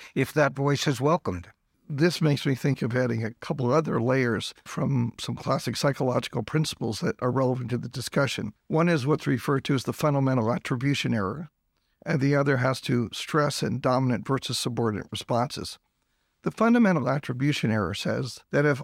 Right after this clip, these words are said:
Speaker 2: I am judging my own behavior and performance, and I do well, I tend to attribute the credit to myself. If I perform poorly, I tend to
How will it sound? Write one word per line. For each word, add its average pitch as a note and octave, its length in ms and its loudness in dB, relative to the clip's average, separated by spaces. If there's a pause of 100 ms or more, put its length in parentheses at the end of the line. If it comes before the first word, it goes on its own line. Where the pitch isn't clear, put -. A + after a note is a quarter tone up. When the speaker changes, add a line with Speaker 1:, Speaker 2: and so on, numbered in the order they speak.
Speaker 2:
I E3 160 4
am G3+ 280 2
judging B2 640 0 (520)
my C3+ 360 0
own D#3 480 2 (140)
behavior C#3 520 0
and B2 120 -2
performance, A2+ 720 -2 (140)
and D3 160 2
I C#3+ 120 2
do D3 240 0
well, C#3 480 0 (180)
I D3 120 2
tend E3 260 2
to D3+ 180 4
attribute C3+ 540 0 (120)
the B2+ 140 -8
credit E3 420 0
to - 80 -6
myself. B2+ 600 -2 (360)
If E3+ 240 4
I F3 240 4
perform D3+ 500 -2
poorly, D3+ 640 0 (240)
I C#3 140 2
tend D3 320 2
to C#3 180 2